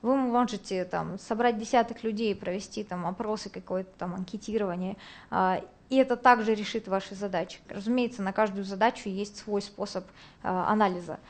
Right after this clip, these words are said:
есть свой способ там проверить эти гипотезы. И это бесплатно, это просто требует какое-то количество вашего времени и ваших усилий. Но без этих усилий качество вашего продукта,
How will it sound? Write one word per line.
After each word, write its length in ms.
есть 280
свой 140
способ 360
там 140
проверить 540
эти 120
гипотезы. 680
И 100
это 180
бесплатно, 680
это 180
просто 340
требует 380
какое-то 380
количество 480
вашего 340
времени 380
и 20
ваших 320
усилий. 480
Но 80
без 160
этих 240
усилий 380
качество 400
вашего 260
продукта, 540